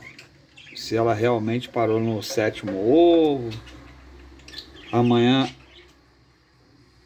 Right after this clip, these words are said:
pela lógica, amanhã será o dia. Amanhã é o dia dois. Hoje é dia trinta e um de maio. Amanhã será o dia. Olha a saúde do ninho aqui, ó.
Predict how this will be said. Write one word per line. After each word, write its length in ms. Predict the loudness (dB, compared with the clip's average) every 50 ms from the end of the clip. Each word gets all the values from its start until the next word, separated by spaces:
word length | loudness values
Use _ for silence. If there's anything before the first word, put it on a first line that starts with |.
| _ -14 -12 0
pela 240 | 2 2 4 4 4
lógica, 400 | 2 2 2 0 0 -2 -4 -4
amanhã 260 | -2 -2 0 -2 -2
será 400 | -2 -4 -2 -2 0 0 0 0
o 80 | 0 -2
dia. 500 | -2 -4 -6 -4 -4 -2 -4 -4 -6 -10 -16 _ _ _ _ _ _ _ _ _ _ _ _ _ -14
Amanhã 360 | -8 -6 -6 -4 -4 -4 -2 -2
é 20 |
o 100 | -2 -2
dia 180 | 0 0 -2 -2
dois. 800 | 0 2 4 4 4 2 0 -6 -10 -12 -12 -14 -16 -20 -20 _ _ _ -20 -20 _ _ _ _ -20 _ _ _
Hoje 180 | -20 -12 -10 -10
é 20 |
dia 180 | -4 -4 -4 -4
trinta 400 | -4 -4 -4 -4 -4 -4 -4 -4
e 60 | -4
um 280 | -2 -4 -6 -6 -8 -10 -14 _ _ _ _ _ _ _ _ _ _ _ -20 _ _ -20 _ _ -20
de 160 | -14 -12 -10
maio. 500 | -10 -8 -6 -4 -2 -2 -2 -2 -6 -8 -12 _ _ _ _ _ _ _ _ _ _ _ _ _ _ _ -20 -20 -20 -20 -20 -18 -20 -18 -20 -20 -20 -20 -20 -20 -20 -20 -20 -20 _ _ _ -20 -20 _ _ _ -20 _
Amanhã 500 | -10 -6 -2 0 0 2 2 2 2 2 0
será 440 | -2 -4 0 2 2 4 4 2 2
o 120 | 2 0
dia. 500 | -2 -4 -6 -4 0 0 2 0 0 -4 -10 -14 -20 -20 -20 -20 -20 -20 -20 -20 -20 -20 -20 -20 -20 -20 -20 -20 -20 -20 -20 -14 -10
Olha 120 | -6 -6
a 40 | -6
saúde 300 | -6 -4 -2 -2 -2 0
do 80 | -2 -4
ninho 220 | -4 -4 -6 -8
aqui, 180 | -6 -4 -2 -2
ó. 300 | -2 -2 -6 -10 -16